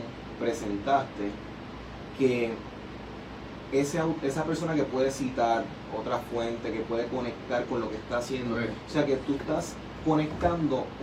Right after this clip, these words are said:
Speaker 1: un líder efectivo con esa efectividad en la cual él cultiva ese,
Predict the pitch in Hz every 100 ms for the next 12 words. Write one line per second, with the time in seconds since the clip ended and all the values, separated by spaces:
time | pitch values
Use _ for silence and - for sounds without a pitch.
0 | 127 139 156 156 151 160 151 - 180 165
1 | 147 127 123 110 - - 117 - 139 139
2 | 131 123 - - - - - - - 135
3 | 127 127 - - 127 120 123 139 151 147
4 | 131 117 120 131 143 143 117 - 143 151
5 | 127 - - 117 139